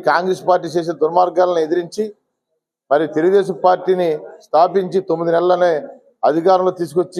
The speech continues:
గిన్నిస్ బుక్ ఎక్కిన మహనీయుడు నందమూరి తారక రామారావు గారికి ఈ రోజు భీమవరం నియోజకవర్గ మరి తెలుగుదేశం పార్టీ తరఫున, ప్రజల తరఫున,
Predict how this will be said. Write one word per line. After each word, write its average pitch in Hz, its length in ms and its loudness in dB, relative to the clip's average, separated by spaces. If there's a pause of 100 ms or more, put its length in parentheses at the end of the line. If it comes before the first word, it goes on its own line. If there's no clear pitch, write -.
గిన్నిస్ 160 240 -8
బుక్ 170 180 -4
ఎక్కిన 165 180 0 (540)
మహనీయుడు 175 540 2
నందమూరి 170 420 0
తారక 156 260 2
రామారావు 160 340 2
గారికి 151 280 -2 (500)
ఈ - 80 0
రోజు 175 220 2
భీమవరం 175 300 4
నియోజకవర్గ 170 300 0 (640)
మరి 147 160 2 (240)
తెలుగుదేశం 170 480 0
పార్టీ 165 280 0
తరఫున, 160 260 0 (100)
ప్రజల 160 220 0 (100)
తరఫున, 147 260 -2